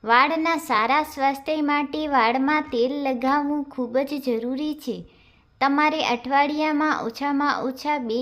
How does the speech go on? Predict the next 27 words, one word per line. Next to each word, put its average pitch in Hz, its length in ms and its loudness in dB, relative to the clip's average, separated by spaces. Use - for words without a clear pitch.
વાર 285 220 2
તમારા 269 460 0
વાળમાં 247 520 0
તેલ 240 400 -2
લગાવવું 254 600 0
જોઈએ. 240 400 -4
તમે 330 360 0
તમારા 311 580 4
વાળમાં 294 640 4
નાળિયેર 285 520 2
તેલ 311 240 -4
લગાવી 269 480 2
શકો 302 420 -4
છો. 285 240 -4
તે 302 160 -2
તમારા 320 580 4
વાળને 277 540 2
ચીકણા 285 500 -2
બનાવતા 285 720 0
અટકાવે 277 640 0
છે 247 220 -6
અને 294 300 2
તેને 277 420 2
ઝડપથી 262 580 -2
વૃદ્ધિ 247 440 -2
કરે 247 420 2
છે. 262 240 -4